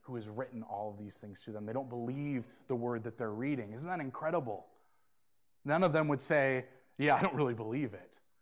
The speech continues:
Even though today many people do. There might even be pastors you might run into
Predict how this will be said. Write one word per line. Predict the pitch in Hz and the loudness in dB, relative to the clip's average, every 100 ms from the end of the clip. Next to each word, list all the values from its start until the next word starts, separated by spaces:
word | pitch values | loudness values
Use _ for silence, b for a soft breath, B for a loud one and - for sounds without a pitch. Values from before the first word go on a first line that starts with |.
| _ 131 | _ -4
Even | 135 | -2
though | 117 | -4
today | 135 147 | -2 -2
many | 123 127 | 0 -2
people | 117 120 107 | -4 -8 -6
do. | 135 131 110 | -2 -2 -2
There | 120 123 | -4 -4
might | 139 131 | -2 -2
even | 127 | -2
be | 123 | -2
pastors | 123 160 175 151 127 | 2 2 2 -2 0
you | 139 | 0
might | 127 | 2
run | 139 | 2
into | 180 226 - 131 | 2 0 -2 -4